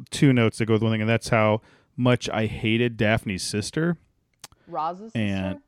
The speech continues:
Speaker 1: Roz's sister, sorry. And I,
Speaker 2: Denise?
Speaker 1: I hesit-, I hesitate to s-, say this, but my exact note was, "What? Period. A period. C bomb. <laughs> Period."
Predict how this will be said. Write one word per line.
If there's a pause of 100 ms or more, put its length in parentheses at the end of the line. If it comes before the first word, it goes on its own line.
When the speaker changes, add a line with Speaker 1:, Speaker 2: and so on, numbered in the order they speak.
(420)
Speaker 1:
Roz's
sister,
sorry.
And
I,
Speaker 2:
Denise?
Speaker 1:
I
hesit-, (180)
I
hesitate
to
s-,
say
this,
but
my
exact
note
was,
"What?
Period. (160)
A
period. (300)
C
bomb.
<laughs>
Period."